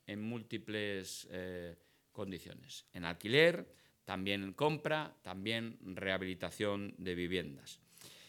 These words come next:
Y si la educación es lo que transforma a las personas, sin duda alguna, lo que hace, eh, luchar contra las desigualdades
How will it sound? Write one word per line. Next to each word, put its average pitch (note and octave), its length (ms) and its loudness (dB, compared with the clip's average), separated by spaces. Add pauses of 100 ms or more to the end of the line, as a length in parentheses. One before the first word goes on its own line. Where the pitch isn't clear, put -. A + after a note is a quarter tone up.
(340)
Y C#3 600 0 (380)
si - 360 -2
la C3+ 220 8
educación C#3+ 920 4
es D#3 220 -2
lo D#3+ 160 2
que C#3+ 140 2
transforma C3 800 4
a A2 40 4
las G#2 220 2
personas, G#2 920 -4
sin G2 280 -8
duda A2 220 0
alguna, G2+ 480 -2
lo G2 220 -6
que F#2+ 160 -4
hace, C3 500 2 (560)
eh, G2+ 640 0 (680)
luchar B2 640 6
contra A#2+ 300 2
las G2+ 200 2
desigualdades G#2 920 2